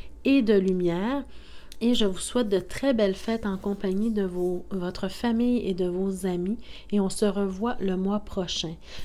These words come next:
N'oubliez pas la promotion, seulement pour le mois de décembre, vous pouvez vous offrir ou offrir à quelqu'un d'autre un tirage personnalisé.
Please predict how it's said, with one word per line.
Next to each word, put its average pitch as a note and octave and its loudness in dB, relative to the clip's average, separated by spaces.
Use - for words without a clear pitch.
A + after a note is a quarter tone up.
N'oubliez G#3+ 6
pas C#4+ 2
la C#4+ 4
promotion, A#3+ 2
seulement B3+ 4
pour B3 0
le G#3+ 4
mois G#3+ 4
de G#3+ 4
décembre, A3 2
vous G3 -2
pouvez G3+ 0
vous G3+ 2
offrir B3 2
ou G3 6
offrir A#3 -4
à A3 2
quelqu'un B3 0
d'autre A#3+ 2
un G3+ 4
tirage G#3 2
personnalisé. G#3+ 2